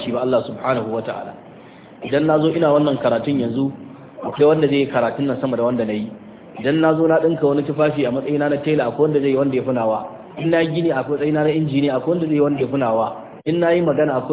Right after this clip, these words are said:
wanda ya fi ni iya magana. Eh, ko me zaki yi, akwai wanda ya fi ki. To, amma Allah subhanahu wa ta'ala ya yi wani aikin da duk duniya, duk halittu gaba ɗaya ba wanda ya sai wannan aikin in ba shi ba. Saboda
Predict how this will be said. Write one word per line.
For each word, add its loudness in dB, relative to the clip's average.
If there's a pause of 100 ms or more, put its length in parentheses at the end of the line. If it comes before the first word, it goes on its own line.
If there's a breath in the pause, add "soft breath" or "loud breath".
wanda 0
ya -2
fi -2
ni 0
iya -2
magana. -2
Eh, -10 (100)
ko 8
me 2
zaki 0
yi, 6
akwai 2
wanda -2
ya 0
fi -4
ki. -12 (680)
To, 2
amma 2
Allah 4
subhanahu -2
wa 4
ta'ala 0
ya 2
yi 2
wani 2
aikin -2
da -2
duk -4 (160)
duniya, 2
duk 0
halittu -2
gaba 2
ɗaya 0
ba 4
wanda 0
ya -6
sai 0
wannan 0
aikin -4
in -2
ba 0
shi -8
ba. -4 (400)
Saboda 2